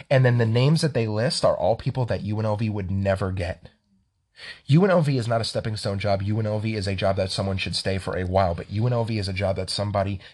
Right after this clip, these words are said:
young and up and coming from a smaller school will come to and win at.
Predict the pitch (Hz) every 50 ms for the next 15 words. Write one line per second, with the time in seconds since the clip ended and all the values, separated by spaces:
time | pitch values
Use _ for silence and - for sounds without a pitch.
0 | _ - 95 92 87 92 98 98 98 113 160 208 220 - - - 156 185 92 175
1 | - 90 139 - 151 160 165 - - - 220 208 139 98 85 90 104 139 156 -
2 | - - - - - 127 107 104 104 107 - - - 127 110 101 101 110 131 156
3 | 180 180 - - - - 262 220 139 104 95 104 117 135 - - - - 120 120
4 | 113 - - - 190 190 196 170 - - 107 101 - - 117 104 98 98 107 120
5 | 123 113 98 80 78 80